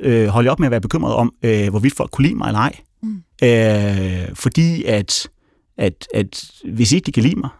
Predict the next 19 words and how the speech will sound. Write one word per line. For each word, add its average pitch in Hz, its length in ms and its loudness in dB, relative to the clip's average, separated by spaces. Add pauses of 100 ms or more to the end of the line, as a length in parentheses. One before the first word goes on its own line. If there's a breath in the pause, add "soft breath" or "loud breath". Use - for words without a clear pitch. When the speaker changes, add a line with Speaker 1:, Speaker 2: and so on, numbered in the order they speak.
(240)
Speaker 1:
øh, 98 460 0
så - 160 0
det, 131 180 2
de 131 40 4
ikke 139 120 2
kan 113 100 0
lide 143 200 0
ved 117 60 4
mig, 123 120 2 (480)
Speaker 2:
Det - 40 -12
er 196 40 -6
alligevel 170 300 -10
Speaker 1:
det 170 80 -4
er 147 40 4
jo 143 60 6
Speaker 2:
ikke 143 40 6
Speaker 1:
ikke 139 100 0
mig. 120 180 2 (1000 soft breath)
Øh, 110 240 2